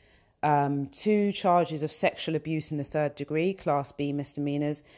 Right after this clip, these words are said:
and two violations for harassment in the third degree, I believe. Um, it seems to me that after the detective spoke to me, the D A then actually upped the charges.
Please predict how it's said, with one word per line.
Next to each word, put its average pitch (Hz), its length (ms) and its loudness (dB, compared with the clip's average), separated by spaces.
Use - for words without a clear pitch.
and 151 160 -2
two 190 240 2
violations 147 760 2
for 135 360 0
harassment 139 880 -4
in 139 140 0
the 123 120 -2
third 139 240 2
degree, 131 340 -2
I 113 100 0
believe. 110 440 -6
Um, 160 680 4
it 160 120 0
seems 180 440 -4
to 165 60 -6
me 160 300 -2
that 143 280 0
after 156 400 2
the 143 100 -6
detective - 480 -8
spoke - 320 -2
to - 140 -6
me, 135 340 -4
the 139 540 4
D 160 160 4
A 147 320 2
then 151 260 2
actually - 480 -4
upped - 460 0
the 139 120 -4
charges. 135 760 0